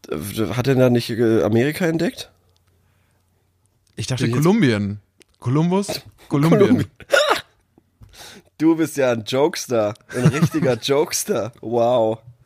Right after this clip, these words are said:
Speaker 1: Nicht schlecht. Nicht schlecht.
Speaker 2: Vierzehn zweiundneunzig. Ähm, und das
Speaker 1: Ich
Speaker 2: ist der
Speaker 1: glaube schon, ja.
Speaker 2: Soundtrack zu, ist das ein
Speaker 1: Das ist der
Speaker 2: Film,
Speaker 1: Soundtrack.
Speaker 2: oder?
Speaker 1: Das ist, der, nein, das ist der Soundtrack, zu, was die halt gehört haben auf der
Speaker 2: Ist das
Speaker 1: Fahrt.
Speaker 2: der, der gerade im Kino ist, wo, äh, mit, mit den zwei Soldaten, die da so durch die Gegend rennen?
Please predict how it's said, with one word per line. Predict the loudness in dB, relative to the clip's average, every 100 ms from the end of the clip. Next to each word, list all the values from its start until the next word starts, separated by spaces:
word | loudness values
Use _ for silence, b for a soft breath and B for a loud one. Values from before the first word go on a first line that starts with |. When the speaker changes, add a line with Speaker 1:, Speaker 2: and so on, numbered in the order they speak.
| b b b b b -8
Speaker 1:
Nicht | -6 -6
schlecht. | -6 -6 -6 -12 _ -12
Nicht | -8 -8
schlecht. | -8 -6 -6 -8 -8 -4 -2
Speaker 2:
Vierzehn | 2 2 2 -4
zweiundneunzig. | -2 0 4 4 2 -2 -6 -6 -4
Ähm, | -2 -2
und | -4 -6 -4
das | -2 0
Speaker 1:
Ich |
Speaker 2:
ist | 2
der | 0
Speaker 1:
glaube |
schon, | 2 2
ja. |
Speaker 2:
Soundtrack | 2 2 0 0
zu, | -4 -6
ist | -6
das | -4
ein | -2
Speaker 1:
Das | -2
ist | 2
der | 2
Speaker 2:
Film, | 4
Speaker 1:
Soundtrack. | 4 4 2
Speaker 2:
oder? | 2 2
Speaker 1:
Das | 0 -2
ist, | -6 -10 B B
der, | 2
nein, | 4 4
das | 0
ist |
der | -4
Soundtrack, | -2 -2 -2 -6 -4
zu, | -4 -2
was | -4
die | -2 -2
halt | -2 -2
gehört | -2 0 -2
haben | -4
auf | -6 -2
der | 2
Speaker 2:
Ist | 2
das |
Speaker 1:
Fahrt. | 2 2
Speaker 2:
der, |
der | 2
gerade | 2 0 0
im | -2
Kino | 0 0 2 2
ist, | 0 -2
wo, | -6
äh, | -2
mit, | 0 0 0
mit | 0
den | 0
zwei | 0 2 2
Soldaten, | 2 2 2 2 0
die |
da | 0 -2
so | -4
durch | -6
die | -4
Gegend | 0 0 2
rennen? | 2 0